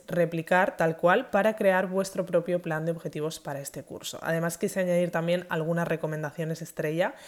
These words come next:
para que podáis triunfar a la hora de ir a por vuestras metas. Es una clase muy completa que precisamente está pensada para ayudarte a que tú mismo puedas también hacer este proceso de crear tu plan de objetivos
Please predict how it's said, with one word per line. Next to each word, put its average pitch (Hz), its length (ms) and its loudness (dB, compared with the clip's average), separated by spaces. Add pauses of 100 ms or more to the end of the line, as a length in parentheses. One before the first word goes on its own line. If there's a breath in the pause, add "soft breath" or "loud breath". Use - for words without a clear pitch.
(220 loud breath)
para 175 240 2
que 190 80 -2
podáis 165 320 -2
triunfar 160 640 -2
a 165 80 -4
la 151 140 -2
hora 156 160 0
de 143 160 -4
ir 147 160 -2
a 156 80 0
por 147 140 -6
vuestras 143 440 -10
metas. - 420 -14 (440 loud breath)
Es 233 160 4
una 240 160 4
clase 226 500 4
muy 220 240 0
completa 220 680 4
que 160 480 4
precisamente 196 520 -2
está 196 200 -2
pensada 196 440 0
para 165 140 2
ayudarte 170 640 0
a 165 160 2
que 160 120 -2
tú 233 280 -2
mismo 208 360 0
puedas 185 380 4
también 175 480 -2
hacer 170 260 0
este 170 180 -2
proceso 170 400 -4
de 165 140 4
crear 160 380 0
tu 165 100 -2
plan 156 240 -2
de 160 60 -2
objetivos 156 560 -2